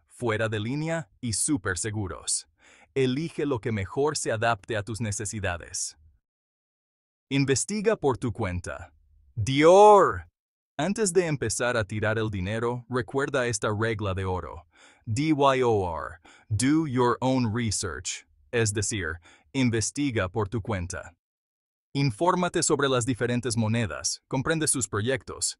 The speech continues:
y averigua en cuáles crees. No compres Dogecoin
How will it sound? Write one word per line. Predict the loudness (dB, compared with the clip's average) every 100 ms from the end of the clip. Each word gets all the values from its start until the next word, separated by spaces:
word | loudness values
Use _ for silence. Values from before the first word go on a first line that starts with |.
| _ -2
y | 2
averigua | 2 2 -2 0 0
en | 0
cuáles | 0 -2 -2 -6
crees. | -4 -4 -6 -10 -12 _ _ _ _ _ -6
No | 0 2
compres | 2 0 2 0 2
Dogecoin | 2 0 -4 -10 -10